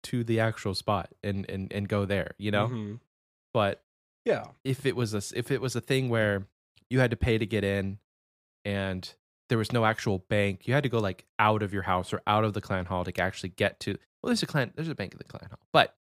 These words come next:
Speaker 1: we're talking P O H. The, the room in your house it would be balanced in the sense that you're not gonna be able to stay in there forever.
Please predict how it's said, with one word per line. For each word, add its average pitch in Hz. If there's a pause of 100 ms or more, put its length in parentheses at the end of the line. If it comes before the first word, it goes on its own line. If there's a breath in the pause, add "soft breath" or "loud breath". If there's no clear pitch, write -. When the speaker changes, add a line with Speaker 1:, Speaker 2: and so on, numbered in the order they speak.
(540)
Speaker 1:
we're 135
talking 151
P 120
O 98
H. 95 (760)
The, 113 (180)
the 117
room 131
in 120
your 104
house - (600)
it 127
would 113
be 113
balanced 107
in 104
the 95
sense 95
that -
you're 104
not 104
gonna 98
be 92
able 95
to -
stay 98
in 92
there 87 (140)
forever. 92